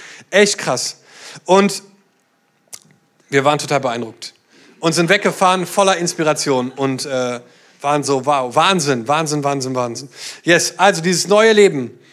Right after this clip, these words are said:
ähm, ein Call to Action, eine neue Perspektive und das Letzte,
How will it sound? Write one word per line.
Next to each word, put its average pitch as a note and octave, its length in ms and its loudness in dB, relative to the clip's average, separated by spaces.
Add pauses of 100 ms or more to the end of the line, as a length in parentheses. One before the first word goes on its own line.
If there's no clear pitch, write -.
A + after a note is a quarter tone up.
(280)
ähm, D3+ 600 2
ein D#3 140 -2
Call G#3 220 4
to G#3 100 -2
Action, G#3 540 -2
eine E3 160 0
neue F#3+ 240 4
Perspektive F#3+ 720 -4
und D#3 160 -6
das D3 160 -4
Letzte, G#3 500 -2